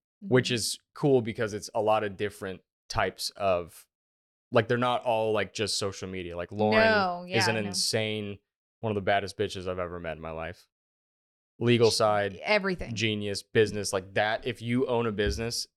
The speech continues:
Speaker 1: and, like, you also wanna learn about social media, but you also have some of your legal things you don't really know about,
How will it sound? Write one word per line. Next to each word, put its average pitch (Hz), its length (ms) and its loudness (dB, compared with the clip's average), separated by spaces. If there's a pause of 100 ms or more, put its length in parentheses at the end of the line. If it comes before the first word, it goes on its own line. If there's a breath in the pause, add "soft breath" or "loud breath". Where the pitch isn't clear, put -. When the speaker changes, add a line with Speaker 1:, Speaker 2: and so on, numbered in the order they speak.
Speaker 1:
and, 101 180 -6
like, 95 240 -6
you 104 260 -10
also 104 360 2
wanna 104 220 -2
learn 101 200 -4
about 92 220 0
social 95 300 -8
media, 95 240 -8
but 98 120 -6
you 98 120 -8
also 98 420 -2
have 98 200 -6
some 98 140 -8
of 98 40 -8
your 92 120 -4
legal 95 280 -4
things 113 260 -8
you 117 60 -6
don't 117 120 -2
really 120 140 -6
know 123 160 -4
about, 135 300 -2